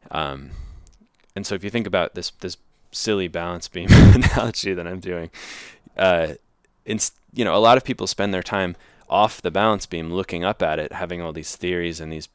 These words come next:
these conceptions about it, and they paralyze them. They don't allow them to do anything. They, they keep them sort of locked in this cycle of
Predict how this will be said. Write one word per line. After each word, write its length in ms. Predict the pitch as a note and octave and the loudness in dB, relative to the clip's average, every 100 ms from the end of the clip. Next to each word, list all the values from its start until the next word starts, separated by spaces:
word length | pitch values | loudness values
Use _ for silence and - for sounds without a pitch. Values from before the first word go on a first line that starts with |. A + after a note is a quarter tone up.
| _ | _
these 320 | D#2+ D#2 - _ _ _ _ _ | -14 -12 -16 _ _ _ _ _
conceptions 520 | - F#2+ - - A2 | -12 -2 -2 -2 -6
about 280 | F2+ D#2+ E2 | -6 -4 -4
it, 160 | E2+ - _ _ - _ _ _ _ - - | -4 -8 _ _ -20 _ _ _ _ -20 -12
and 300 | G2 F2+ F2 - _ _ _ | -8 -8 -10 -16 _ _ _
they 120 | - G2 | -12 -10
paralyze 600 | - C#3+ G#2+ D#2 A#1 - | -2 0 2 0 -4 -8
them. 180 | G#1 | -10
They 100 | C2+ | -8
don't 160 | F2 F#2 | -8 -6
allow 240 | E2+ D#2 | -6 -6
them 120 | D#2 D#2 | -8 -12
to 120 | - | -14
do 160 | C#2+ | -14
anything. 400 | C2+ C2+ - B1 | -12 -14 -14 -12
They, 180 | B1 C2 - | -10 -12 -12
they 280 | C2+ C#2+ G#2 _ - | -12 -12 -14 _ -18
keep 220 | G2 - | -16 -14
them 260 | D2 C2 - | -14 -14 -14
sort 200 | - D2 | -12 -12
of 120 | - | -10
locked 300 | C2+ C2+ - | -8 -8 -12
in 120 | C#2+ | -16
this 120 | C2+ | -12
cycle 680 | - - - - C#2+ B1 A1+ | -12 -10 -8 -8 -8 -8 -8
of 260 | A1+ - | -10 -14